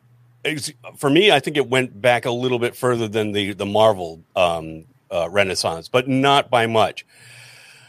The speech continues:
I really started to notice a change around the time that the Lord of the Rings came out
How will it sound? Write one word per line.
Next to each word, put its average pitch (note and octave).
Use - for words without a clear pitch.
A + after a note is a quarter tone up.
I D#3
really F#3
started C#3+
to C3
notice B2
a G2
change G#2+
around A2+
the A2
time A2+
that G#2+
the G#2
Lord A2
of G#2+
the G#2
Rings G2
came F#2
out F2